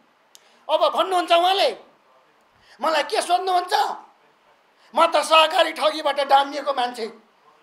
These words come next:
मसँग केही पनि छैन" भन्नुहुन्छ उहाँले। चाँडै यो दिन आउनेवाला छ।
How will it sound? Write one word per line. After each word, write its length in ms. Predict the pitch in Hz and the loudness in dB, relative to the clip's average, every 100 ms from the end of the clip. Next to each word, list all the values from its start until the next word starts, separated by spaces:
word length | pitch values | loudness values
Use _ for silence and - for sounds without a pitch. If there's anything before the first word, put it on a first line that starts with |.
| _ _ - _ _ - | _ _ -20 _ _ 0
मसँग 360 | 320 311 320 302 | 0 2 0 0
केही 160 | 370 | -4
पनि 240 | 370 359 330 | 0 0 2
छैन" 280 | 311 339 285 | 0 2 2
भन्नुहुन्छ 400 | 330 370 349 349 | 2 0 0 2
उहाँले। 360 | 320 349 277 - _ _ 330 | 2 2 -2 -6 _ _ -4
चाँडै 300 | 349 403 381 | 0 0 0
यो 160 | 381 | -2
दिन 200 | 370 381 | -4 -2
आउनेवाला 500 | 359 370 359 349 339 | 0 0 2 4 4
छ। 120 | 339 | 4